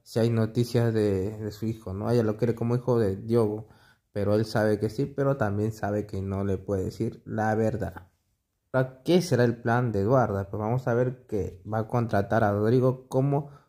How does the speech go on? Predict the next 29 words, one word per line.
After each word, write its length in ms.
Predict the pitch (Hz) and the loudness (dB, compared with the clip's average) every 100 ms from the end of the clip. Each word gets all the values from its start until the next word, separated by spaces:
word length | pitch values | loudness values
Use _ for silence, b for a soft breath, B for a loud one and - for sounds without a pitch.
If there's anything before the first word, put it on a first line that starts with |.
| _ | _
su 260 | - 117 113 | -8 -4 -2
seguridad 880 | 113 98 101 104 98 101 110 - | 0 0 2 2 4 4 2 -2
personal. 1120 | - 95 98 92 92 90 82 92 90 90 92 - _ _ - | -2 2 2 0 -6 -10 -8 -4 -4 -4 -8 -18 _ _ -12
Uy, 320 | 104 117 120 | -6 -2 0
uy, 180 | 104 95 | 0 0
uy. 140 | 95 - - _ | -4 -8 -20 _
Algo 360 | 101 123 123 123 | 2 4 6 2
está 180 | 120 | 2
tramando 500 | 113 110 110 113 107 | 0 0 0 2 0
esta 300 | 104 - - | 0 -4 -8
malvada 520 | 110 98 92 95 101 101 | -4 -2 0 0 0 0
de 100 | 98 | -2
Eduarda. 580 | 95 92 95 101 107 b b b b | 0 -2 -2 -6 -12 b b b b
También 240 | - 131 143 | 2 4 6
vamos 180 | 156 | 4
a 60 | 151 | 4
ver 200 | 123 123 | 2 2
cómo 840 | - 139 139 135 117 95 90 - - | -2 0 2 4 2 0 -2 -8 -6
Iván 380 | 117 110 123 127 | -2 2 2 2
le 140 | 113 | 2
da 160 | 107 110 | 2 2
la 100 | 120 | 2
noticia 440 | 104 - 123 123 | 0 -2 -6 -6
a 20 | |
su 140 | 110 107 | -4 -4
hijo, 260 | 117 113 | -4 -4
¿no? 220 | 104 110 120 | -4 -4 -2
Sobre 400 | 110 101 101 98 | -2 0 -2 -4
su 160 | - | -12